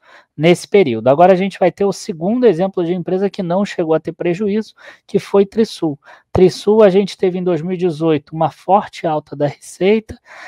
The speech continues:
a gente vê aqui outra forte alta de resultado bruto, e quando a gente vem aqui no lucro líquido, a Trisul não teve prejuízo, né? Ela chegou aqui a bater quase no prejuízo, mas ela conseguiu crescer,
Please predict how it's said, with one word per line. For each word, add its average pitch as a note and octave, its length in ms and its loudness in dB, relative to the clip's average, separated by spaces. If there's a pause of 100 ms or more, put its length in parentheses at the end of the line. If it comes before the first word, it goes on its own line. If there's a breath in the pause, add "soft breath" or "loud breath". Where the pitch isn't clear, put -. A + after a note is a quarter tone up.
(160 loud breath)
a E3+ 160 6
gente F3+ 400 -4
vê F3 180 0
aqui D#3 280 -4
outra G3+ 360 -2
forte - 540 -4
alta D#3 300 -2
de C#3+ 80 -12
resultado D3 640 -2
bruto, G3 440 -6 (320 soft breath)
e F3+ 80 2
quando G#3 280 4
a G3 80 8
gente F#3 340 -4
vem E3+ 200 -4
aqui E3+ 200 -8
no G3 100 -4
lucro G#3 320 -6
líquido, G3 380 -2
a F#3+ 60 4
Trisul - 440 -6
não G3 360 0
teve G3 500 2
prejuízo, D#3 880 -4
né? C#3+ 80 0
Ela D#3 200 6
chegou D3 320 -6
aqui E3+ 200 -2
a F3 60 8
bater D#3+ 340 0 (180)
quase G#3+ 540 0
no G3+ 100 -4
prejuízo, F3 680 -4 (420 loud breath)
mas D#3 260 4
ela E3+ 180 8
conseguiu D#3 540 -6
crescer, F3+ 500 -2